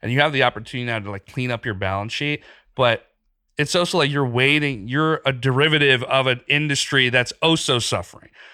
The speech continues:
Like, there's not much you can really do besides, I guess in this case, clean everything up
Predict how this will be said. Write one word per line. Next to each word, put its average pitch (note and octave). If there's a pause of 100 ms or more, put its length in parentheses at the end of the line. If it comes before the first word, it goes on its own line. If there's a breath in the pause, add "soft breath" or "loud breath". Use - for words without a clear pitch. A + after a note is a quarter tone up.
(120 loud breath)
Like, B2
there's B2+
not F#3+
much D#3
you D3
can B2
really B2
do A#2+
besides, G#2+
I A#2
guess A#2+
in B2+
this A2+
case, G#2+
clean C3
everything A2
up G#2